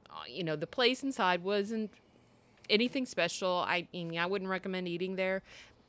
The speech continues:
All of the orders are made to go, even if you're eating there. So it's still in the to-go packages. Why not, like, you're right there at the beach. Why not eat it at the beach? That's just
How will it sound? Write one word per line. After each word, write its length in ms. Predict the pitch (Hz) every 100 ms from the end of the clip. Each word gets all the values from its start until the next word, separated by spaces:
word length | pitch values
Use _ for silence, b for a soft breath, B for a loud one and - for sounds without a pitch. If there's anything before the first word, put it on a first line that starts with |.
| - -
All 340 | 165 185 214
of 220 | 226 208 190
the 280 | 190 185 -
orders 360 | 175 180 175 -
are 160 | 156 151
made 300 | 156 156 -
to 80 |
go, 320 | 160 165 165 -
even 240 | 175 170
if 200 | 170 -
you're 140 | 151 -
eating 380 | 156 160 175 156
there. 400 | 156 165 220 262 _ -
So 240 | - 170
it's 160 | 165 -
still 260 | - 165
in 120 | 175 160
the 60 |
to-go 340 | 156 147 147 147
packages. 680 | - 135 170 185 262 - B B B B -
Why 460 | 147 160 160 165
not, 520 | 180 165 170 180 - 143
like, 260 | 135 -
you're 100 | 123
right 200 | 117 131 -
there 160 | 143
at 80 | 135
the 80 | 135
beach. 340 | 185 131 -
Why 140 | 127 131
not 180 | 139 - - _
eat 180 | - 147
it 80 | 147
at 100 | 135
the 60 | 135
beach? 540 | 139 131 - - - - -
That's 440 | 143 - - -
just 500 | - 147 131 - -